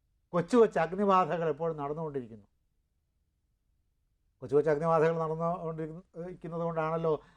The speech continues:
നഗരത്തിൽ എന്ത് വേണമെന്ന്, ആ, നമ്മുടെ ഗവൺമെന്റ് നിശ്ചയിച്ചത്, അല്ലെങ്കിൽ നേതാക്കന്മാർ നിശ്ചയിച്ചത്, ഫയർ സർവീസ് വേണമെന്ന് നിശ്ചയിച്ചത്.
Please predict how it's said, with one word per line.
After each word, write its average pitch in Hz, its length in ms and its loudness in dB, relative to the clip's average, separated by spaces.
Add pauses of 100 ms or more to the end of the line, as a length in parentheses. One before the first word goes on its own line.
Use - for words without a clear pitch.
(140)
നഗരത്തിൽ 156 400 2
എന്ത് 156 220 0
വേണമെന്ന്, 160 460 0
ആ, 151 220 -10
നമ്മുടെ 151 240 -4
ഗവൺമെന്റ് 151 420 -4
നിശ്ചയിച്ചത്, 143 460 -6 (680)
അല്ലെങ്കിൽ 143 260 -4
നേതാക്കന്മാർ 147 540 -2
നിശ്ചയിച്ചത്, 139 480 -4 (420)
ഫയർ 165 220 2
സർവീസ് 151 360 2
വേണമെന്ന് 131 340 -6
നിശ്ചയിച്ചത്. 101 400 -18